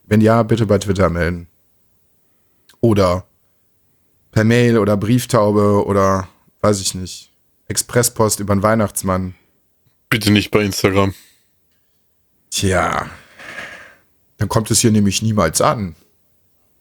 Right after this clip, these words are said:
Speaker 1: <laughs> Ich hoffe, das wird hier nicht zum Running Gag. Also es ist ja jetzt schon einer, aber ich hoffe, ich kann da irgendwas dran tun.
Speaker 2: Das ist kein Running Gag, das ist die Wahrheit.
Speaker 1: Ja.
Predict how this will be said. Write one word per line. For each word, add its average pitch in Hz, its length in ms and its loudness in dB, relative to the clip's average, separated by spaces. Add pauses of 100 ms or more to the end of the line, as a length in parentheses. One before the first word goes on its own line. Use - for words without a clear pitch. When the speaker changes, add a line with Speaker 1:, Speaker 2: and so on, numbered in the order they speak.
(1000)
Speaker 1:
<laughs> - 80 0 (540)
Ich - 100 -10
hoffe, - 160 -4
das - 200 0
wird 131 120 0
hier 107 160 -2
nicht - 220 -2
zum 104 160 0
Running 104 300 0
Gag. 92 280 -12
Also 104 160 -2
es 117 80 0
ist - 160 0
ja 127 60 2
jetzt 127 240 0
schon 110 160 0
einer, 98 220 0
aber 101 80 0
ich 98 100 -4
hoffe, 117 180 -4
ich 101 80 -12
kann 113 160 -4
da 110 80 2
irgendwas 127 400 -4
dran - 220 -8
tun. 120 340 -4 (100)
Speaker 2:
Das 104 140 2
ist - 160 0
kein 113 240 0
Running 120 240 2
Gag, 127 220 -2
das 107 160 2
ist 107 120 -4
die 104 120 2
Wahrheit. 104 520 2 (160)
Speaker 1:
Ja. 123 200 0